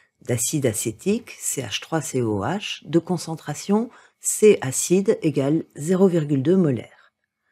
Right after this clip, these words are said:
L'acide acétique est un acide faible. Son Ka est de un virgule huit fois dix moins cinq.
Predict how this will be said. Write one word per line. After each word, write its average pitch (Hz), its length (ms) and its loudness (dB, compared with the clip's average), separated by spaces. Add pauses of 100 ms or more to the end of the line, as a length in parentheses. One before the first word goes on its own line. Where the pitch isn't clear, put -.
(480)
L'acide 104 360 -4
acétique 123 460 -2
est 123 160 -6
un 113 100 -2
acide 120 320 -6
faible. - 480 -2 (300)
Son - 240 -10
Ka 160 560 -2
est 160 100 0
de 131 300 -2 (100)
un 214 140 0
virgule 185 420 4
huit 196 180 2
fois 175 200 -2
dix 156 260 -4
moins 120 160 -6
cinq. - 480 -16